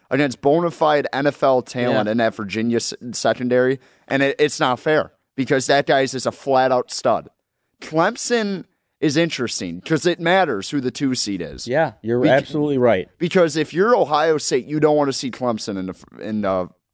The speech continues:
Speaker 1: first round. You already saw how that went down the f-, f-, last time they played. I'm
Speaker 2: It'll,
Speaker 1: just saying.
Speaker 2: it'll be interesting. I will,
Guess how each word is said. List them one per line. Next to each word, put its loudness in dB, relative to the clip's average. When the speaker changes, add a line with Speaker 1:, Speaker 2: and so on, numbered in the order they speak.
Speaker 1:
first -2
round. -2
You 2
already 2
saw 2
how 2
that -2
went -6
down -4
the -6
f-, -16
f-, -20
last -2
time -6
they -10
played. -12
I'm 2
Speaker 2:
It'll, 6
Speaker 1:
just 0
saying. 0
Speaker 2:
it'll 6
be 0
interesting. -6
I 2
will, 4